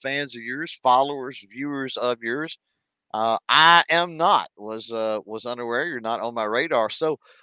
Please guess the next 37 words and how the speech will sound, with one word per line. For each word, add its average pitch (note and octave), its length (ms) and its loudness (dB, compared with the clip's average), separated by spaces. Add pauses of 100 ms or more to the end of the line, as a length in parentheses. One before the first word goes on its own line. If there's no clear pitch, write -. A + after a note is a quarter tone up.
what B2 160 2
I'd C3 100 0
like E3 300 4
to D3+ 100 -16
do B2 260 -2
is A#2+ 300 -4
give F#3 180 -6
you G#3+ 80 -10
the F#3+ 120 -6
floor F3 340 -4
for D3 160 -6
a C3+ 80 -4
few D3+ 220 -10
minutes C#3+ 560 -6
and, B2 340 -4
um, A#2+ 320 -2 (540)
just E3 260 -4 (160)
talk G3+ 360 4 (280)
to F3 260 -10
us. D3+ 320 -2
Tell E3+ 320 -4
us, D#3 380 -4
uh, C#3+ 300 -2 (240)
who A3 160 -12
is F#3 380 -6 (120)
Mick? A2 480 -6
Where B2 140 -8
you D3+ 120 -12
come D#3 300 -4
from? D3 400 -4 (380)
How B2+ 260 0
have C3 260 0
you, A#2 440 -6
uh, G2+ 300 0 (640)
uh, F2+ 320 -12 (120)
graduated C3+ 640 0
into C3 760 -6